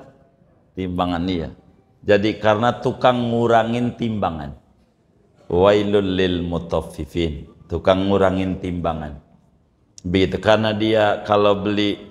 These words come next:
tukang ngurangin timbangan, keganjal oleh batu timbangan, akhirnya sulit untuk baca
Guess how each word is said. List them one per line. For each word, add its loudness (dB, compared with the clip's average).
tukang 0
ngurangin 2
timbangan, -4
keganjal 2
oleh 0
batu -2
timbangan, -4
akhirnya -2
sulit 2
untuk -6
baca -4